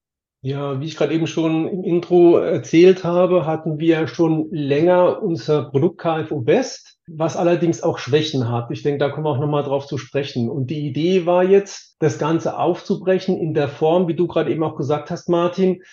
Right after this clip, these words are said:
dass ihr leistungsbezogen auch die Liquidität in der Praxis habt, gerade für die A V L auch. Ähm, das war so in K F O Best nicht eins zu eins möglich. Und, äh, so haben wir unser Produkt erweitert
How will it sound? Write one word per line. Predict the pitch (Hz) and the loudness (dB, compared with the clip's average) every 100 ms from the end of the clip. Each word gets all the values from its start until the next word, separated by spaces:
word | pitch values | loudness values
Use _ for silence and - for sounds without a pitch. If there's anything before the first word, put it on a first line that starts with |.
| - _ _ | -20 _ _
dass | 151 - | -2 0
ihr | 202 180 175 | 2 4 4
leistungsbezogen | 165 156 151 196 202 196 196 - 185 - 190 185 180 175 - | 0 -2 0 0 0 -4 -4 -4 -6 -2 0 2 2 0 2
auch | 170 170 | 0 0
die | - 170 | 0 -2
Liquidität | 175 - 165 165 190 202 | -2 -4 -4 2 4 4
in | 143 131 | 2 -2
der | 123 | -2
Praxis | 120 120 120 135 123 | -2 -4 -4 -8 -6
habt, | 135 - | -6 -4
gerade | 151 143 160 | -2 0 0
für | 165 175 | 0 -2
die | 151 156 | 0 0
A | 143 | -2
V | 139 151 | -2 0
L | 156 165 143 | 4 4 2
auch. | 127 123 123 - _ - - _ | -2 -4 -8 -14 _ -20 -20 _
Ähm, | 151 147 147 151 | 2 2 2 -2
das | - | -2
war | 160 165 | 0 0
so | 156 170 165 | 4 4 4
in | 175 170 | 2 -2
K | 160 151 | -2 -2
F | 151 | 0
O | 160 | 0
Best | 160 160 - 165 | 2 0 -2 -2
nicht | 170 - | -2 -2
eins | 139 156 - | -4 -4 -4
zu | - | -2
eins | 139 139 143 | -2 -4 -2
möglich. | 143 175 214 226 233 - _ _ _ - | 2 2 4 0 -2 -12 _ _ _ 0
Und, | 160 156 156 156 | 2 2 2 0
äh, | 160 156 156 | 0 0 0
so | 165 165 | 2 4
haben | 175 165 | 4 0
wir | 160 170 170 - | 4 2 2 -4
unser | 175 - 156 | -4 0 -2
Produkt | - 151 135 190 - | 0 -4 0 -2 -2
erweitert | 151 127 131 165 196 202 214 214 | -2 2 2 2 2 2 2 -2